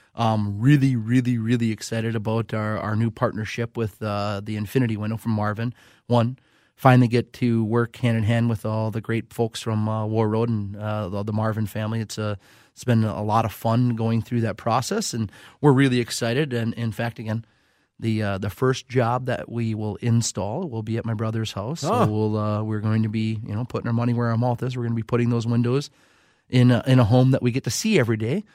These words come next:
Speaker 1: So, but we're really excited. It's another, another product that we can offer our customers. Again, it's a product that I, I, I guarantee is gonna last a lifetime. The,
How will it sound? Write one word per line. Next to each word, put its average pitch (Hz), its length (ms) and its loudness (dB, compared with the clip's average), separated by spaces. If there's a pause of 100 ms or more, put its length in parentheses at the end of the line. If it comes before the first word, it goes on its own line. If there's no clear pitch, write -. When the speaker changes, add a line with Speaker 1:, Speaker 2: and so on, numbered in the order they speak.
(380)
Speaker 1:
So, 120 260 2
but 113 200 0
we're 123 100 2
really 120 260 4
excited. 101 340 -4
It's 104 120 -8
another, 123 300 2
another 135 300 2
product 123 360 -2
that 120 160 -6
we 113 80 -4
can 107 140 -4
offer 113 280 -2
our 113 60 -6
customers. 113 560 -6
Again, 117 320 -2
it's - 140 -6
a - 40 -8
product 113 280 -2
that 104 100 -4
I, 110 140 -2
I, 110 420 0
I 113 80 -2
guarantee 113 460 -2
is 110 80 -2
gonna 110 180 -4
last 110 260 -6
a 98 40 -14
lifetime. 131 580 -2
The, 107 220 -4